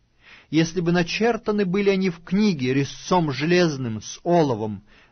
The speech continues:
на вечное время на камне вырезаны были. А я знаю,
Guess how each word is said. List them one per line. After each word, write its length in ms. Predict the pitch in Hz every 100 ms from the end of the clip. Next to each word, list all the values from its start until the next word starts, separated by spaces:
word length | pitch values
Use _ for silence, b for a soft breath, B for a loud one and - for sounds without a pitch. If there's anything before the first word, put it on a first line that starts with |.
| -
на 200 | 123 117
вечное 600 | 120 190 170 - 180 165
время 460 | 147 160 165 143
на 140 | 143 147
камне 560 | - 156 143 127 123
вырезаны 540 | 107 143 120 107 110 104
были. 380 | 120 120 104 - _ _ _ _ _ _ _ _ _
А 80 | 147
я 180 | 170 180
знаю, 580 | 123 104 123 113 113